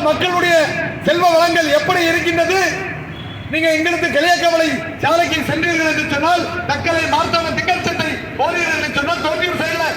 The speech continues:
இடது பக்கம், வலது பக்கம் பாருங்க, மலை காணல, மலையை காணவில்லை,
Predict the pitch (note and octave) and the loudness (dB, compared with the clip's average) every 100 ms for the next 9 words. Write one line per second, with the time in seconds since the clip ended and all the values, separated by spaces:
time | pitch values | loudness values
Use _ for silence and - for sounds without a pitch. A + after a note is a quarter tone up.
0 | - B3+ D#4 F#4 - B3 F#3 G3+ - E4+ | -6 -6 -4 -2 -2 -2 -2 -2 -2 -2
1 | E4+ B3+ D#4 D#4 F#4+ F4 D4+ - - - | -2 -2 -2 0 0 0 -2 -4 -6 -8
2 | - - - - - - - A3 C4 C#4+ | -8 -8 -8 -10 -10 -10 -4 -2 0 0
3 | A#3+ G3 - - - A#3+ C4+ A3+ - - | 0 -2 -6 -4 -2 0 0 -2 -4 -6
4 | - - - - - - - - - F#4 | -8 -8 -8 -6 -6 -6 -4 -2 2 2
5 | F#4+ F#4 F4 G4 F#4+ F#4 F4 | 2 2 2 2 4 4 2